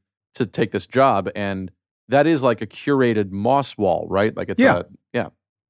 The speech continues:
Speaker 1: And somebody has to come by and care for it every so often?
Speaker 2: No,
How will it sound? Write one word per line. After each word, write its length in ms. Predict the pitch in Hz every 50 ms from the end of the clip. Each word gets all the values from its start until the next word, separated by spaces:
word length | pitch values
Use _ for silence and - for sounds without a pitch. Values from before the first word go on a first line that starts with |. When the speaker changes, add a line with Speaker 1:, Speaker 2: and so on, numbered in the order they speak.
| _ _ -
Speaker 1:
And 100 | 113 -
somebody 180 | - 110 110
has 80 | 110 104
to 60 | - 107
come 160 | 123 104 101
by 200 | 104 101 101 101
and 140 | 98 98 90
care 180 | - 107 104
for 200 | - - 117 117
it 40 | 120
every 120 | 117 120
so 160 | - - 123 127
often? 200 | 131 - - 156
Speaker 2:
No, 260 | 370 294 220 110 -